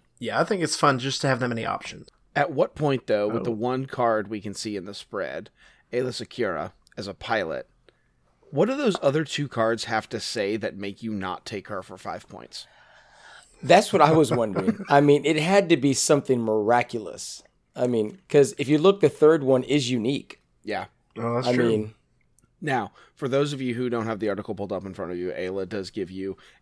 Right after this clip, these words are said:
Speaker 2: Inspire two, and you can measure from your tank. She gains Field Commander, which lets you measure from your tank for, uh, issuing orders.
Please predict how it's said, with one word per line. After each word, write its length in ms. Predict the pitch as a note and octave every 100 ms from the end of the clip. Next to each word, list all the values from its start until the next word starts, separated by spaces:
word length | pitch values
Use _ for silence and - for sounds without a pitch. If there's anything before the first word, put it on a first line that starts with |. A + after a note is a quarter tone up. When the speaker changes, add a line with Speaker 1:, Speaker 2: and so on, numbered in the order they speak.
| -
Speaker 2:
Inspire 580 | A2+ - - G#2+ A2
two, 480 | A2 - G#2+ G#2+ C3 - - _
and 160 | A#2 A#2
you 120 | A2+
can 340 | B2 G#2+ G2+
measure 440 | F#2+ A2 G#2+ A#2+ A2+
from 380 | - A2 G2+
your 280 | G#2+ F#2+ F2+ _ -
tank. 560 | - G2+ D#2+ - - - _ _
She 160 | -
gains 180 | A2 A2
Field 280 | - C#3+ A#2+
Commander, 300 | A2+ F2+ F2+
which 120 | G2
lets 140 | G2+ -
you 40 |
measure 300 | G#2 G2+ G#2
from 220 | G2+ G#2
your 140 | F#2 F2
tank 380 | - F2+ E2+ -
for, 380 | - D#2+ C2
uh, 60 | A#1 -
issuing 360 | A#2 F#2+ F2+
orders. 380 | D#2+ G1+ - -